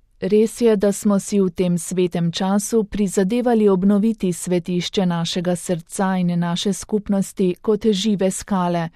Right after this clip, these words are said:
a s tem, ko smo se vzpenjali proti gori Božje ljubezni, se je obzorje našega življenja še bolj odprlo in še bolj smo se zavedli svojega uboštva. Jubilej se zaključuje,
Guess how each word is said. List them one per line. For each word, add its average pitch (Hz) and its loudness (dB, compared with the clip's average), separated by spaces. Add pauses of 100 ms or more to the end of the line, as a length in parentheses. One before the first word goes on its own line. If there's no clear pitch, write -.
(380)
a 175 -2
s - -14
tem, 208 2
ko 175 -4
smo 175 -2
se 175 -2
vzpenjali 240 2
proti 185 -2
gori 175 0
Božje 175 0
ljubezni, 202 0 (100)
se - -2
je 196 2
obzorje 233 0
našega 208 0
življenja 208 0
še 180 -2
bolj 214 0
odprlo 208 0 (100)
in 190 2
še 196 -2
bolj 247 -2
smo 196 0
se 180 -2
zavedli 220 0
svojega 180 -2
uboštva. 175 -2 (760)
Jubilej 196 2
se 214 0
zaključuje, 185 0